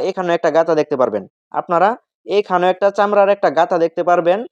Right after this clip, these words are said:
আর এই চামড়ার উপরেও গাঁথা থাকবে এবং নিচের দিকেও আপনারা একটু দেখতে পারবেন, হাত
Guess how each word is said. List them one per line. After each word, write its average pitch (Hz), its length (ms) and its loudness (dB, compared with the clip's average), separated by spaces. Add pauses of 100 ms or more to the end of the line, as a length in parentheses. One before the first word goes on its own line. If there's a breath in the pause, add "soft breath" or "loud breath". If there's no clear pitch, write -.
(520)
আর 151 280 2
এই 170 240 2
চামড়ার 190 480 0 (180)
উপরেও 202 400 2
গাঁথা 175 280 2
থাকবে 175 320 -2 (100)
এবং 165 300 2 (320)
নিচের 160 440 -2
দিকেও 175 220 2
আপনারা 180 340 2
একটু 190 200 -6
দেখতে 170 300 -2
পারবেন, 170 360 0 (340)
হাত 147 180 -4